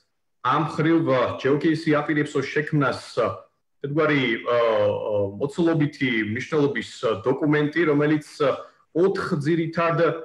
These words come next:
სექტორზე გაამახვილებს ყურადღებას. ეს არის ეკონომიკური უსაფრთხოება თავის ხრივ, რაც ერთ-ერთი მნიშვნელოვანი და ამოსავალი წერტილი იქნება აი ამ საერთო ეკონომიკური გეგმისა. ცალკე, ცალკე, ა, გამოყოფილი იქნება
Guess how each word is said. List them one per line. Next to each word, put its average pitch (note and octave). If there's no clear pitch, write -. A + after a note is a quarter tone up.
სექტორზე D#3+
გაამახვილებს C3
ყურადღებას. D3
ეს D3+
არის D#3
ეკონომიკური E3
უსაფრთხოება C3+
თავის A2+
ხრივ, D#3
რაც A2
ერთ-ერთი A#2
მნიშვნელოვანი A#2
და A#2
ამოსავალი B2
წერტილი C3
იქნება C3+
აი C3+
ამ C3+
საერთო C#3+
ეკონომიკური D3+
გეგმისა. D3+
ცალკე, F3
ცალკე, D#3
ა, C#3
გამოყოფილი C#3+
იქნება B2+